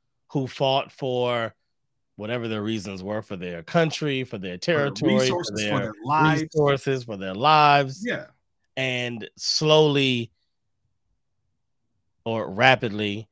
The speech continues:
Speaker 1: that branched out into different places. It sounds like we, i-, as Americans, generally have a misconception of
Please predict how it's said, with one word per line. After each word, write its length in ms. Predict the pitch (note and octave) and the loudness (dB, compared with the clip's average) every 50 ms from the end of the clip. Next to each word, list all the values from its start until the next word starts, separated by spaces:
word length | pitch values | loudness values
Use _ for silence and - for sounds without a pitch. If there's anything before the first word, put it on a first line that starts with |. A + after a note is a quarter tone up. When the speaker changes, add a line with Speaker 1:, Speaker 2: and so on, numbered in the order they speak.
| _ _ _ - | _ _ _ -4
Speaker 1:
that 280 | F2+ A#2 A#2+ G#2+ F#2+ G2+ | 0 2 2 0 0 -6
branched 500 | G2+ A#2+ B2+ C3 B2+ B2 G#2+ - - - | -6 -4 -4 -2 -2 -2 -4 -4 -2 0
out 360 | A#2+ A#2 A2 G2+ F2+ - _ _ _ _ _ _ _ _ _ - | 2 2 2 0 -4 -8 _ _ _ _ _ _ _ _ _ -12
into 220 | - A#2+ - - B2 | -12 -10 -8 -8 -8
different 360 | G2 A#2+ A2+ - A#2 G#2 G2+ | -8 -8 -8 -8 -10 -10 -6
places. 480 | A#2+ A#2 G#2+ G#2 - F#2+ F#2 F#2 G2 - - | -6 -4 -4 -6 -8 -10 -12 -12 -14 -14 -14
It 180 | G#2 G#2+ F2+ | -14 -14 -10
sounds 380 | - - E3 F#3 G3+ G3+ E3 C3+ | -2 2 4 4 4 4 2 0
like 380 | C#3 C3+ B2+ B2 B2 - - _ _ _ _ _ _ _ _ _ _ _ _ _ _ _ _ _ _ _ _ - - _ - | -4 -4 -2 -2 -4 -6 -8 _ _ _ _ _ _ _ _ _ _ _ _ _ _ _ _ _ _ _ _ -18 -16 _ -10
we, 540 | A#2 A2 B2+ D3+ D#3 D#3 D3 D3 C#3+ - - - - _ - | -6 -2 0 0 2 2 0 -2 -2 -6 -8 -12 -16 _ -8
i-, 120 | A#2+ B2 - - - | -8 -8 -8 -8 -8
as 260 | - F2 A#2+ A2+ G#2+ | -6 -4 -4 -4 -4
Americans, 880 | A2 A2 C3+ F3 F#3 E3+ D#3 D3 - - B2+ A#2+ A#2 A#2 A2+ A2 - _ _ _ _ _ _ _ _ _ _ _ - G2 | -4 2 4 6 6 6 4 2 -2 -4 -6 -6 -6 -8 -10 -12 -16 _ _ _ _ _ _ _ _ _ _ _ -18 -14
generally 580 | G#2 - C3 C#3+ D#3+ E3+ D#3+ D3+ C#3+ C#3 C3+ C3+ | -8 -2 0 2 2 2 2 0 0 0 0 0
have 220 | C3 C3+ B2+ G#2+ | 0 0 -2 -2
a 40 | A2+ | -2
misconception 960 | A2+ B2 C3+ C3 - - C3 A#2+ A#2 - - C#3+ B2+ G#2+ - - C#3 A#2+ - | -2 -2 -2 -4 -4 -8 -10 -10 -8 -4 -4 -4 -4 -4 -8 -8 -8 -6 -6
of 380 | - G#2+ A#2+ A#2+ A#2+ A#2 G#2+ | -6 -4 -4 -4 -4 -6 -8